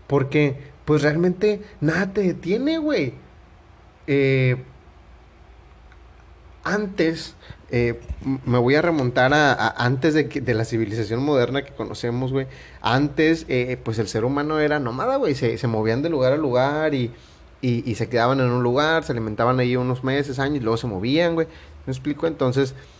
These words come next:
a raíz de que la sociedad, eh, se, se creó como la conocemos, güey, pues, eh, en esta sociedad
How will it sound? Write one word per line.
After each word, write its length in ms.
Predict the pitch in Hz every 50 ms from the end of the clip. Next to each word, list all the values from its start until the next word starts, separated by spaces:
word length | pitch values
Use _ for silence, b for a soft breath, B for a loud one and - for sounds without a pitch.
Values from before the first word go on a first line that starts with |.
| B B B - -
a 100 | - 123
raíz 340 | 123 123 127 123 135 147 156
de 120 | 165 180 180
que 120 | - 180
la 140 | 156 139 123
sociedad, 640 | 123 - 120 - - 123 113 113 120 131 127 131 -
eh, 220 | - 120 107 95 - - -
se, 260 | - - - 110 -
se 140 | - - 98
creó 260 | - - 107 117 113
como 220 | - 147 156 147 147
la 80 | 131 127 131
conocemos, 720 | 123 110 104 98 - - 139 139 139 135 120 113 113 110
güey, 200 | 117 117 120 120 B B B B B -
pues, 320 | - 123 113 107 - - -
eh, 220 | - 110 107 107 -
en 160 | 117 117 123
esta 220 | 120 120 - 160
sociedad 560 | 156 - 165 - 147 131 127 123 131 131 -